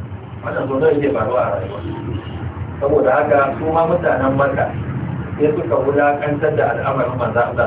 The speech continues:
sallallahu alaihi wa sallama. A har suke cewa, "Laula nuzila hadha al-Qur'anu ala rajulin min al-qaryatayn azim." Shi wannan Qur'ani me yasa ba a saukar ma da wani mutum ba, ko wani mutum da suke ganin shine mai fasaha a lokacin shi ake jin maganarsa,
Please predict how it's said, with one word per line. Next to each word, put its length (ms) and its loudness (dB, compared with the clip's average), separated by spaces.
sallallahu 500 0
alaihi 380 0
wa 160 -2
sallama. 420 0
A 80 -2
har 140 4
suke 340 0
cewa, 340 4
"Laula 420 4
nuzila 460 4
hadha 340 2
al-Qur'anu 680 2
ala 320 2
rajulin 340 2
min 160 -4
al-qaryatayn 640 0
azim." 360 -6
Shi 100 -6
wannan 320 2
Qur'ani 400 2
me 140 -2
yasa 260 4
ba 120 2
a 120 0
saukar 300 0
ma 140 2
da 120 2
wani 240 2
mutum 320 0
ba, 220 0
ko 100 0
wani 140 2
mutum 320 -2
da 320 -2
suke 240 -8
ganin 340 0
shine 260 4
mai 220 4
fasaha 580 2
a 80 0
lokacin 440 -2
shi 100 -2
ake 260 -2
jin 160 2
maganarsa, 680 0